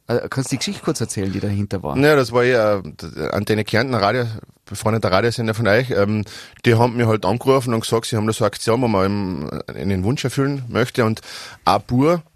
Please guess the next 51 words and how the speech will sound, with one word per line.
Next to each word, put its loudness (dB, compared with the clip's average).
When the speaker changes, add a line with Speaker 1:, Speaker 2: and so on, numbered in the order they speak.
Speaker 2:
hat -2
sich -6
eben 0
gewünscht, -2
den 0
Hans, 0
Petutschnik -2
Hans 0
kennenzulernen. 0
Und 2
das -2
hab 2
ich 4
natürlich 0
gleich 4
zugesagt, -2
weil 2
den 2
hab 4
ich 6
ja 4
schon -2
im, 0
im, 0
im, 0
im -2
Hinterkopf 0
gehabt. 0
Der 4
hat 0
mir 0
nämlich 0
zu -6
den 0
Weihnachten 0
eine 4
Weihnachtskarten 0
geschenkt, -4
geschickt. -2
Und -2
die 4
hab 4
ich 2
eigentlich -2
vorher 0
noch 0
nie 2
eine 2
Weihnachtskarten -2
geschickt -8
gekriegt. -4